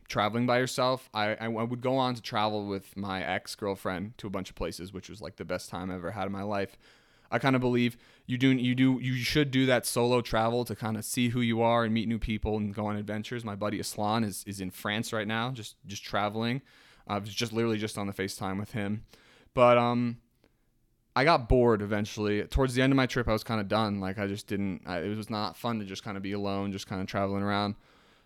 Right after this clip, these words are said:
So I, I had asked my buddy Noah Shields, which I said in another video, um, "Do you have any books I should read?" And he recommended this book called *Margin of Safety* by Seth Klarman. And I rave about this book. I'll probably rave about this book till I die. And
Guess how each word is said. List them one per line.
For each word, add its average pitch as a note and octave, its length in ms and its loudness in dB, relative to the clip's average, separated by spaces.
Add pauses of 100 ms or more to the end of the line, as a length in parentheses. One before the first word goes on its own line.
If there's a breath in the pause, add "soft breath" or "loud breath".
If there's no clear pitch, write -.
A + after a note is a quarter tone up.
So C#3 200 4
I, C3 100 6 (360)
I B2 40 4
had B2 160 4
asked C3+ 240 4
my C3+ 140 0
buddy C3 320 4
Noah B2+ 240 4
Shields, C#3+ 400 2
which A#2 160 -2
I - 20 0
said G#2+ 220 0
in G#2+ 60 0
another A#2 200 2
video, G2+ 600 2
um, G#2 580 2 (100)
"Do A2 80 -6
you A#2+ 40 4
have A2+ 60 0
any A#2 120 2
books C3+ 260 2
I A#2 60 2
should G2+ 200 -4
read?" F2 300 -4
And A#2+ 140 -2
he C3+ 140 4
recommended C#3+ 520 2
this A#2+ 160 -2
book A2+ 300 -2
called G2+ 200 2
*Margin G#2+ 380 2
of A2+ 80 0
Safety* G2 460 -2
by F2 180 -2
Seth F#2 320 -6
Klarman. F2+ 440 -4
And A2+ 140 -2
I A2 180 2 (440 soft breath)
rave D3 360 8
about D#3 220 8
this C3 140 2
book. B2 340 6
I'll A#2+ 140 6
probably D3+ 400 8
rave B2+ 220 8
about A#2 180 6
this A2 140 0
book G#2+ 200 -2
till G#2+ 200 0
I F#2+ 100 2
die. F2+ 560 0
And A2 400 0